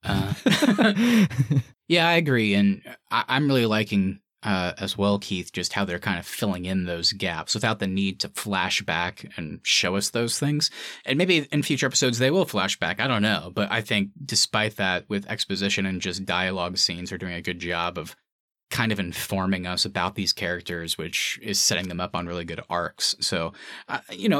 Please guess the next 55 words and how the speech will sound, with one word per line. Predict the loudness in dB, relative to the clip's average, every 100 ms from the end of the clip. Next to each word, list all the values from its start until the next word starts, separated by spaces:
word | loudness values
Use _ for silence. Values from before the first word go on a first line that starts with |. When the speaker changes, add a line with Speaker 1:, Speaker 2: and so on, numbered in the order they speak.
| 0
Speaker 1:
it, | -6 -2
it, | 0 0
it's | 2
always | 4 4 2
good | 0 2
to | 2
see. | 0 -2
You | -6
know, | -4
it | -2 -4
adheres | -2 2 4 2
you |
to | 0
the | -2
character, | 0 2 0 0 0 0
but | 0
it |
also | 2 2 2 4
makes | 4 2
you | 0
feel | 0 -2 -2
wary | 0 2 2
of | 0 -2
them. | 0 2
I | 2
think | 0 -2
that's | -2
kind | -4 -4
of |
a | -6
good | -6 -6
thing | -6 -6
to | -10
feel. | -6 -4 -4
And | -4 -6 -4
Ellie's | -2 -2 -2
a |
great | -2 -4 -4 -4
P | -4
O | -2
V | -4
character | -6 -6 -6 -6 -10
for | -6 -6 -6
those | -4 -4 -2
<laughs> |
feelings, | 0 0 0 0 -2 -4 -12 -4
uh, | -2 0
and | -2
us | -2 -4
as | -4
the | -4
audience. | -4 -2 -2 0 0
But | 0 -2 -4 _ _ _ _ _ -4
I | 2
guess, | 4 6 4